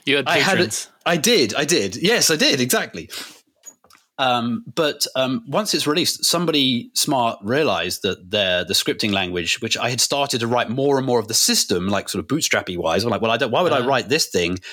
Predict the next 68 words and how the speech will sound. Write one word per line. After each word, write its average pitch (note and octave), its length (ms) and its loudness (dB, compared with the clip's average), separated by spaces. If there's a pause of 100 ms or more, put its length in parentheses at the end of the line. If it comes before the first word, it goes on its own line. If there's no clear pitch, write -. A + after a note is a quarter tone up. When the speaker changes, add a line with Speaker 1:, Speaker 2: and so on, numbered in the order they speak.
(160)
Speaker 2:
in A2 100 2
my G#2+ 100 2
horrific, A2 640 -2
uh, G2+ 180 -8
assembly A2 400 2
code? F2+ 200 0
But G#2 140 0
now B2+ 160 2
I've A2+ 100 2
got G#2+ 160 -2
this G#2 140 2
language B2+ 320 2
I F2+ 100 2
can F2 140 -4
write." - 220 -4 (100)
Oh, C#4 260 2
and F#2+ 100 -6
so F2+ 140 2
I F#2 60 4
would F#2 160 -2
write F#2 220 -2
it E2+ 80 -6
in F#2 100 0
that. A2+ 260 2
And G2+ 100 0
then G#2+ 140 2
things C3+ 240 0
got - 240 -4
out G2+ 140 0
of F#2 80 -8
hand. G#2 320 -2 (340)
And B2+ 80 -2
before C#3+ 240 4
I C#3 40 4
knew C3+ 120 2
it, A2 40 4
I A#2 100 2
got A#2 100 2
a - 60 0
patch - 360 -2
sent G2 260 2
to F#2+ 80 -2
me F2+ 280 -2 (480)
or F#2+ 200 0
other, G2 260 2
an G2+ 100 0
email G#2 300 2
saying, G2+ 220 0
"Hey, - 180 0
you D#3+ 280 2
know, F4 100 4
you, B3 200 4 (160)
you E3+ 160 -2
can E3 140 -4
take F#3 140 -2
your E3 100 2
scripting - 320 0
language B2 240 0
and A#2 80 2
do A#2 100 0
this." B2+ 240 0
And - 80 -4
someone C#3+ 300 2
had B2+ 80 -2
written A2+ 180 0
a - 20 -4
web A#2 360 -2
browser, F2 580 -2